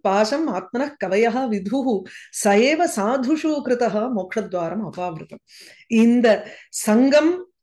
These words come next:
வ-, சாது சங்கம்ங்கிறது வந்து நமக்கு ப-, ப-, விஷயங்கள்ல இருக்கக்கூடிய சங்கத்தினால நமக்கு சங்காத் சஞ்சாயத்தே காமஹா,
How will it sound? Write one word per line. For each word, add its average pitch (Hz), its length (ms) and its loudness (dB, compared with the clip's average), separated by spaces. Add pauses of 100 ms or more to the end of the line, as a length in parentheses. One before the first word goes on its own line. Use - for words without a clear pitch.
(200)
வ-, 233 380 4
சாது 247 380 4
சங்கம்ங்கிறது 269 800 0
வந்து 220 280 -2
நமக்கு 214 460 -6
ப-, 208 140 -8
ப-, 185 360 0
விஷயங்கள்ல 311 680 4 (100)
இருக்கக்கூடிய 277 640 0
சங்கத்தினால 254 800 0
நமக்கு 294 460 -4 (300)
சங்காத் 254 360 2
சஞ்சாயத்தே 233 580 4
காமஹா, 208 440 -2